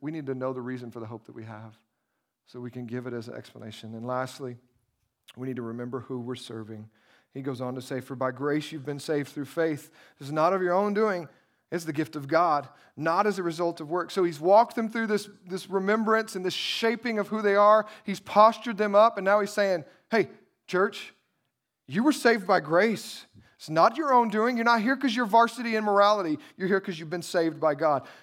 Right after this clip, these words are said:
It's not a result of works so that no one can boast." We don't walk out there with a swagger because God has chose us because we're more tolerable or palatable to him. No, no.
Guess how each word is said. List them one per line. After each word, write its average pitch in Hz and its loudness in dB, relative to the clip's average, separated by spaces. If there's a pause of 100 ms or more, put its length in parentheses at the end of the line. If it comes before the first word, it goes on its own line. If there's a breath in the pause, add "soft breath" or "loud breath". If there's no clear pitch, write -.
It's - -8
not 180 4
a 233 2
result 202 0
of 175 -10
works 196 0
so 202 0
that 196 -2
no 208 6
one 254 2
can 202 -6
boast." 143 -2
We 208 0
don't 254 4
walk 247 4
out 233 6
there 220 2
with 202 2
a 185 -2
swagger 202 4 (240 soft breath)
because 196 0
God 208 8
has 196 -4
chose 196 2
us 202 4 (240 soft breath)
because 165 -6
we're 170 -2
more 180 0
tolerable 180 0
or 160 -2
palatable 156 -2
to 135 -4
him. 139 -8
No, 190 -2
no. 185 2